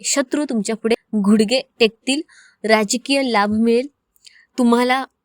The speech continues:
तुमच्या व्यवसायातही यश मिळेल. समाजात तुमचा मान सन्मान वाढेल. त्याचप्रमाणे पुढील चौथी राशी आहे मेष. तर या चंद्रग्रहणानंतरचा काळ तुमच्यासाठी खूप शुभ असेल,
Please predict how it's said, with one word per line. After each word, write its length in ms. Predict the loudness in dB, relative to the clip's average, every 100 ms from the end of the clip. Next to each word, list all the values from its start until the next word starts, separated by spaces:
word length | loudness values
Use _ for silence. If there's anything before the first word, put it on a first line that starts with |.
| _
तुमच्या 340 | 0 0 2 0
व्यवसायातही 920 | 2 2 2 -2 -2 -2 -2 -2 -4
यश 340 | 0 0 2
मिळेल. 260 | 0 -2 -2 -8 _ -20 -10 -4
समाजात 480 | 0 0 0 0 -4 -10 -4
तुमचा 380 | -2 0 -2 -4 -6
मान 260 | -2 0 0
सन्मान 460 | -2 0 0 0 0
वाढेल. 280 | -2 -2 -8 _ _
त्याचप्रमाणे 600 | -6 -2 -2 0 -2 -4 -8 -18 -20 -20 0
पुढील 260 | 2 2 -2 -12 _ 0
चौथी 540 | 2 2 0 0 0
राशी 340 | 0 0 0 -2
आहे 280 | 0 -2 -4 -10 _ _ 0
मेष. 460 | 2 2 0 -6 -10 -20 -20 -14 0
तर 120 | 0
या 420 | 2 0 0 0 -6
चंद्रग्रहणानंतरचा 1200 | 0 2 2 0 0 -2 -2 -2 -2 -4 -4 -4 -6
काळ 280 | -2 -4 -4 -2
तुमच्यासाठी 640 | 0 2 0 0 -4 -4 -14 _ _
खूप 200 | -4 -4 -2
शुभ 400 | -4 0 0 2
असेल, 360 | -2 -4 -8